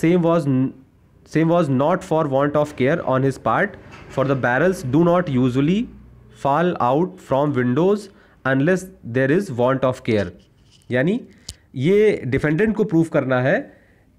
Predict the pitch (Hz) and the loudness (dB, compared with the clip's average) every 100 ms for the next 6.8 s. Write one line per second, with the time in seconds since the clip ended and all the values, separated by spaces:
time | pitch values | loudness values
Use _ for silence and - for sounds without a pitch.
0 | - 156 156 151 156 156 151 147 - - | 0 2 2 2 2 4 4 2 0 -4
1 | - 135 - 156 156 139 143 - 165 139 | -4 -2 0 0 2 0 -2 -2 0 0
2 | 135 190 165 147 151 147 143 196 - - | 0 -2 0 0 0 0 0 -2 -4 -16
3 | _ 131 127 131 151 147 147 147 123 143 | _ -4 0 2 2 2 0 0 -2 -2
4 | - 202 - - _ _ 131 139 117 107 | 0 0 -2 -12 _ _ -2 0 0 -2
5 | 95 95 95 - _ _ _ _ _ _ | -4 -8 -14 -20 _ _ _ _ _ _
6 | _ _ _ 139 151 196 - | _ _ _ -4 -2 -2 -6